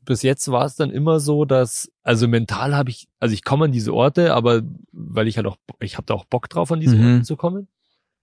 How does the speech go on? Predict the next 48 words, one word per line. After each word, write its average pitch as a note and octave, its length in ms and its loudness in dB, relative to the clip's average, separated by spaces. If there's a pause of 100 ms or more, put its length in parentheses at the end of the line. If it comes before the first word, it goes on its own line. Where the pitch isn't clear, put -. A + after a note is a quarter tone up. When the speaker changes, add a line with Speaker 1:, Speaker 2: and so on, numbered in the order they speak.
(260)
Speaker 1:
Ähm, A#2 480 0 (400)
aber A#2+ 200 0
die A#2 160 0
war A#2 100 4
nie B2+ 160 0
der C3 120 2
Punkt, C3 280 -2
warum A#2+ 240 2
ich A2+ 80 -2
dann A2+ 160 -4
irgendwann A2 240 -2
aussteigen G2+ 460 -6
musste. G#2+ 260 -12
Weil G#2+ 220 -8 (160)
aussteigen A#2 400 -2
musste A2 220 -8
ich G2+ 60 -14
meistens G#2+ 360 -6
dann G#2+ 120 -6
aus G#2 140 -8
körperlichen G#2+ 480 -10
Gründen. - 380 -14 (120)
Speaker 2:
Ja, A#2 160 2
okay. G#2+ 320 0
Aber - 140 2
das D#3+ 160 4
ist E3+ 140 4
ja D#3+ 100 4
dann D#3 160 4
zum D3+ 80 4
Beispiel D3 240 4
ein C3+ 60 2
Zeichen B2+ 240 4
für C3+ 80 4
mentale A#2+ 340 4
Stärke. A#2 440 2
Also A2+ 180 2
Speaker 1:
Genau, A#2 160 2
also B2 160 -2
da B2 240 0
bin C#3+ 180 0
ich B2+ 140 -2
Speaker 2:
Ja. B2+ 80 4
Speaker 1:
relativ, B2+ 400 0
sag A#2+ 120 0
ich G2+ 100 -6
mal, A2+ 120 -2
da, G#2+ 160 -2